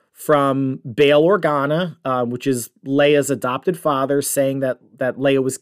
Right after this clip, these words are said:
kidnapped. And the whole point of the kidnapping was to lure Obi-Wan out of where he's been hiding.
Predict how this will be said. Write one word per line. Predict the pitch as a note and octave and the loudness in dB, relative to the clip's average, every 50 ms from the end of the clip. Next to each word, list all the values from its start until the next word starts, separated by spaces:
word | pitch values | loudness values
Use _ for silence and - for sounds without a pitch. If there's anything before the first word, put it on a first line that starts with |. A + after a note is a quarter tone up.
| _ _ _ - | _ _ _ -8
kidnapped. | - D4 G#3 A#2+ G2 E2+ - _ - - _ _ _ _ _ _ _ _ - | -6 -4 -4 -6 -8 -10 -14 _ -20 -20 _ _ _ _ _ _ _ _ -4
And | C#3 D#3 | 0 2
the | E3 | 4
whole | F3+ F#3 | 4 4
point | F3+ - G3 F#3+ F3 | 2 2 2 2 2
of | D#3+ | 2
the | D3+ | 0
kidnapping | C#3 - - B3+ G#3 F#3 D#3+ D3 - D#3 D3 C#3+ C#3+ | 0 2 2 2 4 2 2 2 2 0 0 2 2
was | C#3+ C#3 - | 0 0 0
to | - D3+ | 0 0
lure | C#3 C3+ C3+ D3+ F3 F#3 F3+ F3 D#3+ D3+ D3 D3 D3+ - - | 0 2 4 4 4 6 6 6 4 4 4 2 0 0 0
Obi-Wan | D#3+ D#3 D3+ C#3 D#3+ D#3 C#3+ D3+ D3+ D3+ D3 C#3+ - _ - | 2 2 2 2 2 0 2 0 0 0 -2 -4 -6 _ -2
out | D#3 E3 D3 C#3 B2+ B2 B2 - _ _ _ - | 0 2 2 2 2 0 -2 -8 _ _ _ -4
of | C3 B2+ B2+ B2+ B2 A2+ A2 | -2 0 0 0 -2 -2 -4
where | A2+ C3 C3+ C3+ C3+ C3 | -2 0 0 2 0 0
he's | C3+ C#3 C3 A#2 - | -2 -2 -4 -4 -4
been | - C3 B2+ B2+ A2+ | -6 -8 -8 -8 -10
hiding. | - C3 C3 D3 D#3+ G3 A3+ C#4 C#4 A#3+ A3+ | -10 -4 0 0 2 2 0 -2 -4 -10 -12